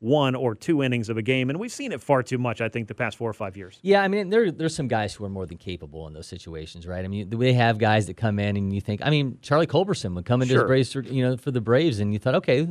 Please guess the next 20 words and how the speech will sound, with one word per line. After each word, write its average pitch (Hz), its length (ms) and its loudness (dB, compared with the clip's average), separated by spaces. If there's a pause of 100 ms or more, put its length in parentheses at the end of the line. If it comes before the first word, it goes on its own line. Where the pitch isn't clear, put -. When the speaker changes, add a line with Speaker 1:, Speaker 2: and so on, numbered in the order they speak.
(220)
Speaker 2:
I, 104 260 -10
I 123 120 -6
see 120 260 -2
it. 147 220 0
He's 127 240 -2
an 139 80 -2
athlete." 95 420 -2
But 110 140 0
there 151 180 6
are 120 100 4
certain 123 460 -2 (320)
Anthony 104 380 -2
Rizzo, 117 720 4
you 98 200 -4
know, 92 400 -4
uh, 85 60 -18 (400)
Miguel, 110 560 -4 (180)
uh, 127 60 -6 (100)
Albert 123 520 0
Pujols, 127 800 2